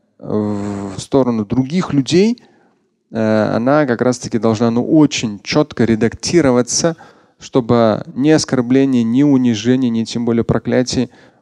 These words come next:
в речи не было. Это большая проблема, э, как с точки зрения практики,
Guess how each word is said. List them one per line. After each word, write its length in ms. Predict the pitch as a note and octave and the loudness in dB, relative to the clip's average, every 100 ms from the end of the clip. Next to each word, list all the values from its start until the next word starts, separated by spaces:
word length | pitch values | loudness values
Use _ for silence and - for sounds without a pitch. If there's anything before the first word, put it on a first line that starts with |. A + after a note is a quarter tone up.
| - | -14
в 360 | G2 G2+ G2+ A2 | -10 -8 -2 2
речи 360 | B2 B2 - | 2 2 -2
не 380 | A2+ A2+ B2 A2 | -4 0 2 2
было. 340 | - G1+ G1+ - _ _ _ _ _ _ _ _ _ _ - | 0 -4 -6 -10 _ _ _ _ _ _ _ _ _ _ -4
Это 380 | D3+ F3 D3 - | -2 0 0 -2
большая 480 | - C#3+ C3+ C#3 F#2+ | -2 0 2 0 -2
проблема, 600 | - A2 A2 E3+ G#3 G#3+ - _ _ _ _ _ _ _ | -2 -4 0 0 0 -2 -6 _ _ _ _ _ _ _
э, 460 | B1 - - C#2+ - | -4 -2 -2 -2 -4
как 220 | - C#3+ | -2 -2
с 60 | - | -2
точки 280 | B2+ - B2 | -4 -2 -2
зрения 220 | B2 A#2+ | 0 0
практики, 680 | - A#2 A2 - D#3 A3 | 0 -2 -2 -2 -2 -2